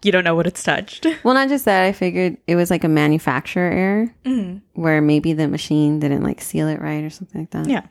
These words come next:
Speaker 1: I
Speaker 2: But
Speaker 1: mean,
Speaker 2: yeah.
Speaker 1: I'm sure hundreds of thousands of candies are produced just for Halloween.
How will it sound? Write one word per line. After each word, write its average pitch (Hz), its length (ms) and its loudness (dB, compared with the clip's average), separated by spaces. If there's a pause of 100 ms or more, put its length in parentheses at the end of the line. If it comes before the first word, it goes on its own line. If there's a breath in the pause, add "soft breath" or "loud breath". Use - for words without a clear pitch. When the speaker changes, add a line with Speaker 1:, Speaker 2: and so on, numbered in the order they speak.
(140)
Speaker 1:
I 214 60 -2
Speaker 2:
But - 80 0
Speaker 1:
mean, 226 100 2
Speaker 2:
yeah. 180 160 -2 (220)
Speaker 1:
I'm 220 120 0
sure 185 380 0 (920 loud breath)
hundreds 202 300 2
of 180 120 0
thousands 165 320 0
of 165 120 -4
candies 170 360 -4
are 165 100 0
produced 165 480 0
just - 180 -2
for 185 120 0
Halloween. 170 760 0